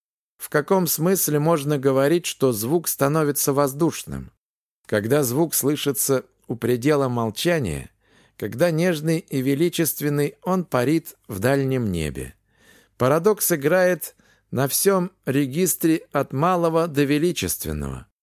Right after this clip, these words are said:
Именно бесконечно малая для звука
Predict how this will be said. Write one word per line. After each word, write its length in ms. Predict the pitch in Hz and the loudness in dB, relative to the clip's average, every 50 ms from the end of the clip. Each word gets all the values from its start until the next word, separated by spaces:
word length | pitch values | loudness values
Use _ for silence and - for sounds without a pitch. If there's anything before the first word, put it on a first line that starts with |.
| _ _ _ _ _ _ - | _ _ _ _ _ _ -4
Именно 460 | - 185 202 190 185 180 170 170 160 | 0 0 2 2 2 2 2 0 0
бесконечно 880 | 135 139 135 - - - 143 143 151 180 185 160 - - - 156 147 139 | 0 0 -2 -2 0 0 0 0 2 0 0 -2 -2 -6 -2 -2 0 0
малая 400 | 139 156 160 160 151 151 143 135 | 2 2 2 2 2 2 2 2
для 240 | 127 127 131 131 | 2 2 2 2
звука 560 | 120 113 123 147 175 165 - - 143 139 - | 2 0 0 0 0 0 2 2 0 0 0